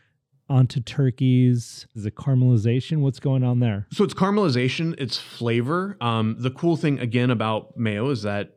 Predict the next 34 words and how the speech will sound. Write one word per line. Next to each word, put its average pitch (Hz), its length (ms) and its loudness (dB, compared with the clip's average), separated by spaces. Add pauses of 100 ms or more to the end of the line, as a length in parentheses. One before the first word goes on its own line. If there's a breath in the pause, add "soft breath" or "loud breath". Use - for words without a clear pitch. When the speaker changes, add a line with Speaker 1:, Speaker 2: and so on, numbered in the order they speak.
(160)
Speaker 2:
it 110 160 -8
does 107 240 -2
have, 107 260 -4
it's - 360 -8
a, 113 160 -2 (100)
a 113 40 -4
s-, - 320 -8
it's - 180 -10
the 123 120 -2
sum 127 280 2
of 113 200 0 (220)
a 117 60 -4
lot 104 160 -2
of - 140 -10
parts, 85 360 -6
right? 104 260 -8
So 110 300 -2 (340 loud breath)
there's 117 240 0
vinegar 107 440 2
in 98 100 -2
there. 90 200 -6
So 104 200 -6
if 90 120 -8
you 120 140 0
rub 117 220 0
it 113 80 0
on 110 100 -2
the 107 140 -4
outside 101 600 -4
and 98 140 -4
let 98 140 -6
it - 80 -10
set - 340 -4
for 104 400 -6